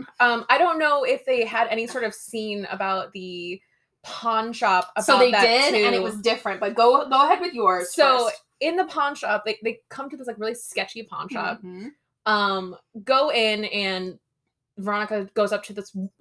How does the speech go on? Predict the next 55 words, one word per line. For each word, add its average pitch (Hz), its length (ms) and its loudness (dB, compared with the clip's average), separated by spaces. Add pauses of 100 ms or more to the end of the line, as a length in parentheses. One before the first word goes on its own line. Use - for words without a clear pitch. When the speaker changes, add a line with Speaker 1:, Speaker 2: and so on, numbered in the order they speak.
(100)
Speaker 1:
woman 220 220 0
at 190 60 -10
the 208 60 -8
counter. 196 300 -10
She's 208 140 -16
like, 208 120 -10
"I 202 40 -6
need 196 240 -6
to 196 380 -6
hawk - 320 -8
this." - 380 -16
Speaker 2:
Yeah. 233 140 -8 (640)
Speaker 1:
Girl, 277 240 4
like, 262 240 2
eyes 208 220 4
are 208 120 4
up 202 140 -2
and 196 140 -2
down, 185 360 2
and 190 120 -6
Speaker 2:
Mm-hmm. - 100 -6
Speaker 1:
she's 190 120 -10
like, 175 180 -4 (460)
"You, 190 280 -10 (100)
like, 208 100 -4
how 220 240 2
old 127 180 -10
are - 80 -14
you?" 123 180 -16 (100)
Speaker 2:
Yeah. - 220 -8 (680)
Speaker 1:
Veronica's 190 260 -6
like, 190 80 -8
"I'm 190 160 -6
seventeen." 214 680 -4 (220)
She's 240 140 -10
like, 240 120 -6
"I 277 60 0
can't 320 280 -8
sell - 180 -12
this - 140 -18
to - 80 -18
you. - 60 -18
Like, - 140 -16
are - 40 -6
Speaker 2:
That's 240 140 -4
Speaker 1:
you 415 80 2
Speaker 2:
illegal. 254 380 -4
<laughs> - 20 -20
Speaker 1:
are 302 180 -2
you 302 140 -6
fucking 294 280 -8
kidding 208 220 -6
me? 202 120 -6
Like, 202 80 0
Speaker 2:
Yeah. - 100 -2